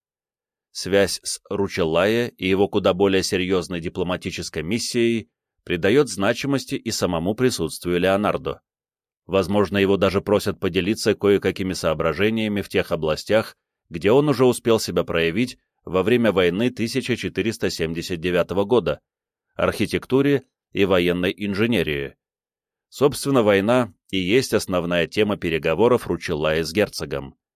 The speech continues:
Шестого марта Бернардо сообщает Лоренцо, что Моро остался доволен проектом крепости Казальмаджоре. В письме не сказано, кто исполнил проект, но нельзя исключать, что Леонардо приложил к этому руку.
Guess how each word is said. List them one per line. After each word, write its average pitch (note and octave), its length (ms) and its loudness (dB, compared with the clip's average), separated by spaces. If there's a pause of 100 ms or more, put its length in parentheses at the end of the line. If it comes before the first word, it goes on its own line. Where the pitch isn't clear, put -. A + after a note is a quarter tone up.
(680)
Шестого A2+ 480 4
марта B2+ 580 2
Бернардо G#2 600 0
сообщает F#2+ 560 0
Лоренцо, A#2 580 2 (220)
что - 240 -2
Моро B2+ 360 4
остался G#2 540 0
доволен E2+ 540 0
проектом F2 480 0
крепости F#2 480 -2
Казальмаджоре. F2 840 0 (640)
В - 140 -20
письме A2 340 0
не A2+ 100 2
сказано, F2 480 0
кто F#2 240 -2
исполнил F2 460 -2
проект, G#2+ 520 0 (300)
но A#2 200 -2
нельзя C3+ 400 4
исключать, A2 500 0
что - 200 -4
Леонардо F2+ 500 0
приложил F2 540 0
к - 80 -14
этому E2+ 360 -2
руку. F#2+ 400 -2